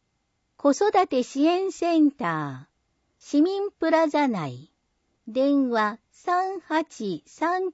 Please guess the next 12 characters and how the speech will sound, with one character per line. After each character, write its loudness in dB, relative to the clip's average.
九 -2
一 -6
一。 -8
十 -2
三、 -6
緑 4
の 4
コ 2
ン -2
サ 4
ー 2
ト。 -2